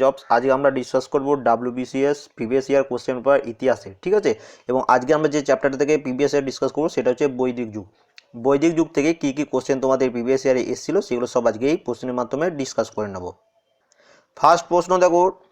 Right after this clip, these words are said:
কী এসেছিলো যে উপ-, উপনিষদগুলি সংকলিত হয়েছিল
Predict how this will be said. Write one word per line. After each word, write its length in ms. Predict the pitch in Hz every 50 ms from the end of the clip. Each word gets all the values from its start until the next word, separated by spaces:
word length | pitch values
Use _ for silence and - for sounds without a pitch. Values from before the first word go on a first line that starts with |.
| _ _ _ _ _ -
কী 80 | 160 165
এসেছিলো 380 | 160 151 - 160 147 147 160 156
যে 140 | 143 156 170 175 - -
উপ-, 300 | - 131 123 - _ - _ _
উপনিষদগুলি 840 | - 143 135 - 147 151 156 156 - 165 165 156 147 131 131 139 156 202 269 - - - - - - -
সংকলিত 480 | - 139 139 151 143 135 151 151 147 -
হয়েছিল 300 | 165 160 147 135 160 160